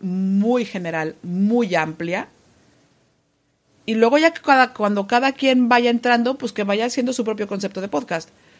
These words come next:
Es como decir, bueno, ¿qué es el hombre? Bueno, pues el hombre es un ser vivo que tiene un cerebro. Ah, sí, pero es que no todos tienen cerebro. Bueno, entonces, si me explico, entonces ya te empiezas ya a meter un montón de matices.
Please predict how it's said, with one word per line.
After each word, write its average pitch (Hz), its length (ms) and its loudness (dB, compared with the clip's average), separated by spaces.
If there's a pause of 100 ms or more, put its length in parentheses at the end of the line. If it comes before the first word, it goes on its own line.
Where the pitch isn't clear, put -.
(140)
Es 233 100 0
como 269 160 4
decir, 262 160 2
bueno, 247 320 2
¿qué 277 120 4
es 285 100 2
el 262 120 2
hombre? 226 420 0 (1200)
Bueno, 262 240 -2
pues 214 140 -2
el 214 100 -2
hombre 226 140 0
es 240 80 -4
un 247 100 0
ser 254 220 -2
vivo 285 440 0
que 214 140 -2
tiene 202 260 -4
un 202 100 -4
cerebro. 254 560 -2 (720)
Ah, 220 140 4
sí, 233 160 -4
pero 208 160 -6
es 190 60 -8
que - 80 -4
no 208 100 -4
todos 208 220 -4
tienen 190 180 -4
cerebro. 160 420 -6
Bueno, 170 200 -2
entonces, 175 320 -4 (280)
si - 80 -4
me 254 100 0
explico, 262 420 0
entonces 269 320 -4
ya 285 100 -2
te 302 80 -6
empiezas 294 300 -4
ya 277 80 0
a 277 40 -2
meter 277 220 -2
un 262 60 0
montón 247 240 0
de 240 80 -2
matices. 240 420 -4